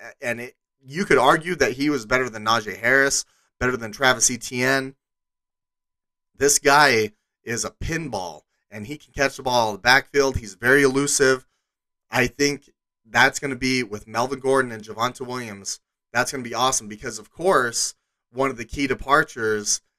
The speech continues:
is Phillip Lindsay. Uh, you know, they, you know, let him go in free agency, and he's been a key contributor over the last couple of years. I'm actually a big fan of Phillip Lindsay.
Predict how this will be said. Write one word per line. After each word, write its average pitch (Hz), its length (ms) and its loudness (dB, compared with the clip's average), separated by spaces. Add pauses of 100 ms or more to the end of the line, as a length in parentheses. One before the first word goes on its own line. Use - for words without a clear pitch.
(160)
is 113 400 -6 (160)
Phillip 120 240 0
Lindsay. 104 380 -12 (300)
Uh, 98 260 -14 (140)
you 104 120 -16
know, 98 100 -16
they, 107 260 2 (1040)
you 110 120 -20
know, - 20 -16
let 120 180 -2
him 131 80 -12
go 131 160 2
in 143 60 -2
free 123 200 -2
agency, 107 520 -2
and 101 200 -16
he's 123 300 -6
been 131 160 -2
a 127 60 -10
key 131 180 -10
contributor 117 480 -10
over 98 140 -12
the 95 60 -16
last 101 240 -6
couple 101 180 -16
of 98 60 -16
years. 95 400 -10 (920)
I'm 110 140 -4
actually 113 240 0
a - 20 -16
big 135 180 0
fan 92 180 -12
of 82 80 -20
Phillip 90 280 -16
Lindsay. 90 380 -20